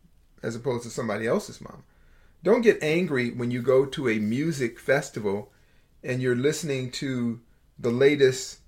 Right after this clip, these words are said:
Niggas with Attitude, um, rendition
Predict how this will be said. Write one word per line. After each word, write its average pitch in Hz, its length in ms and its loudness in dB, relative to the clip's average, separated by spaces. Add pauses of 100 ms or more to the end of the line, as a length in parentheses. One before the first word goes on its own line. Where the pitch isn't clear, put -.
(160)
Niggas 143 320 -2
with 120 120 0
Attitude, 131 840 -4 (1000)
um, 98 440 -16 (280)
rendition 127 720 2